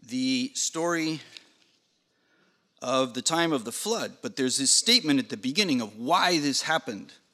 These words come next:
So I'll read this, just little portions here.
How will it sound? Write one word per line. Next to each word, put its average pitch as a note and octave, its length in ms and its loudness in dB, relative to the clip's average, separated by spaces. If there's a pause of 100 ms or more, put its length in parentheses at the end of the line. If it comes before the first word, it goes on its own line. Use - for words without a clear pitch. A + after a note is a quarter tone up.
(880)
So C#3 560 4 (380)
I'll C#3 140 -2
read D3 320 -2
this, C3+ 220 0
just C#3+ 260 -2 (260)
little C#3 180 -2
portions C3 520 0
here. C3 320 0